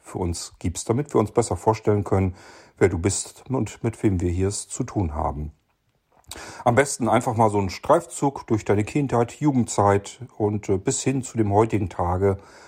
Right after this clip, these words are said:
wo wir unser Ping-Pong-Gespräch hier beginnen. Und danach geht's dann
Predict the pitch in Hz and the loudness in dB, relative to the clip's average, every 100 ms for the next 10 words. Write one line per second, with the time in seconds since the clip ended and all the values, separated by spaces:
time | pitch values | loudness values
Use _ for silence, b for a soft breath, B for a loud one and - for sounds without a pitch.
0 | B B - 110 107 107 107 95 120 - | B B 0 2 4 4 4 4 2 2
1 | - 190 - 92 82 78 - 87 78 - | 2 0 2 0 0 -4 -6 -6 -4 -6
2 | 80 78 80 - 82 - - 87 - - | -6 -6 -8 -8 -12 -12 -8 -6 -6 -4
3 | 101 92 131 - - _ _ - 87 - | 0 4 4 0 -16 _ _ -8 -6 -6
4 | - 92 101 127 | -2 0 0 -2